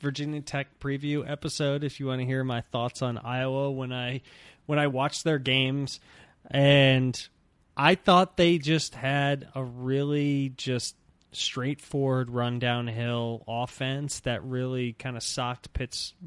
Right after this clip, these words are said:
Pitt in the mouth. And I kinda liked them, and I liked the way that they were playing. And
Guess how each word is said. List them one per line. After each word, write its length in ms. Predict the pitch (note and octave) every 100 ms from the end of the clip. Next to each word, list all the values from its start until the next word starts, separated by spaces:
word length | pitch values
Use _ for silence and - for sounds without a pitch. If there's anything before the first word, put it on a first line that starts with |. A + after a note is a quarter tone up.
| C#3 -
Pitt 160 | C3+ - -
in 140 | C3+ C3
the 80 |
mouth. 420 | A#2 A#2 A#2+ D3 - -
And 380 | C#3 C3 C3 C3
I 120 | B2
kinda 260 | - F3 F#3+
liked 300 | C#3 D#3 F3
them, 260 | G#3+ G#3 G#3
and 160 | D3
I 60 | C3
liked 240 | C3 D3+
the 80 | D3
way 160 | C#3 C#3+
that 140 | -
they 100 | C3
were 100 | C3
playing. 600 | - C#3 C#3 D#3 F3 F3
And 480 | - C3+ C3 C3